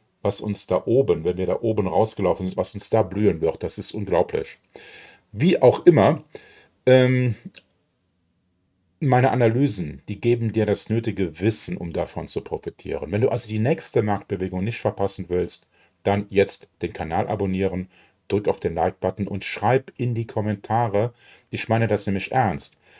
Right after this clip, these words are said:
Wenn wir hundert Likes haben und fünfzig Kommentare, dann mache ich sofort das nächste Video. Und zwar nicht irgendein Video, sondern ich biete insgesamt ja neun Märkte im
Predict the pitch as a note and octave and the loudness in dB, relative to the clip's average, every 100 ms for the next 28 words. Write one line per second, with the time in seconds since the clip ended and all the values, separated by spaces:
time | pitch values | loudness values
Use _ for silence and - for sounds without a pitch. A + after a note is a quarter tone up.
0 | _ - A#2 E3 A#2 F2+ C2+ - _ _ | _ 2 4 6 4 2 2 -2 _ _
1 | - C#3 C#3+ C#3 A#2 A#2 A#2+ - D#2 C#2+ | -2 2 2 2 4 2 2 -4 -4 -6
2 | - - A2 - C3 C3+ - A#2+ - G#2+ | -8 -8 -8 -4 -4 -4 -6 -10 -6 -4
3 | G2 F#2 G2+ G#2+ F2+ D2 D2 _ - - | -4 -4 -2 0 0 -2 -4 _ -20 -20
4 | - _ - G#2 G2+ C3 - A2+ - - | -20 _ 0 2 4 2 2 0 -2 -2
5 | - G#2+ - - C#3 - - B2 - A#2 | 2 2 2 2 2 2 -2 -2 0 -2
6 | A#2+ - G#2+ G2 A#2 G2 D#2 D2+ G2 G#2 | -2 -4 -4 -4 -4 -2 0 0 0 -2
7 | - A2 A2+ - C#3+ E3 C#3+ - F2 D#2+ | 2 2 0 0 4 4 4 0 -2 -4
8 | F#2 F2 A2 D3 - _ - A2+ B2 C#3+ | -6 2 4 4 0 _ 0 2 4 2
9 | A2+ - C#3 - C3 C#3 - G#2 A#2 A#2 | 0 -4 -2 0 0 -2 -2 2 2 4
10 | A2+ - G#2 G2+ B2+ D3+ A#2 G#2+ C3 - | 2 2 -2 0 2 0 2 2 2 0
11 | A#2 B2+ - _ _ _ _ _ - C3 | 2 2 0 _ _ _ _ _ -6 -2
12 | C#3 | -2